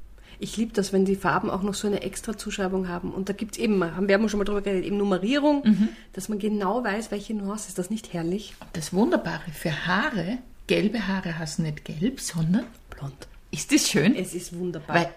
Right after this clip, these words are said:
Speaker 2: rothaarig gibt's,
Speaker 1: Ja.
Speaker 2: aber es gibt nicht gelbhaarig.
Speaker 1: Aber man, oh ja, man kann sich schon gelb die Haare färben lassen.
Speaker 2: Ja, ganz gelb. Aber zu norm-, wenn man jetzt normale Haare hat, normal gewachsene, dann sagt man eben nicht,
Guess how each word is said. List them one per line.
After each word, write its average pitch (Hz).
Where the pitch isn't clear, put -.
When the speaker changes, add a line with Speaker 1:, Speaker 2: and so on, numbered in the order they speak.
Speaker 2:
rothaarig 220
gibt's, -
Speaker 1:
Ja. 180
Speaker 2:
aber 175
es 196
gibt -
nicht 220
gelbhaarig. 240
Speaker 1:
Aber 190
man, 185
oh 285
ja, 277
man 160
kann 170
sich 185
schon 339
gelb 170
die 185
Haare 160
färben 170
lassen. 165
Speaker 2:
Ja, 160
ganz 160
gelb. 165
Aber 202
zu 190
norm-, 180
wenn 185
man 185
jetzt 185
normale 175
Haare 202
hat, 196
normal 170
gewachsene, 196
dann 196
sagt 180
man 254
eben 196
nicht, -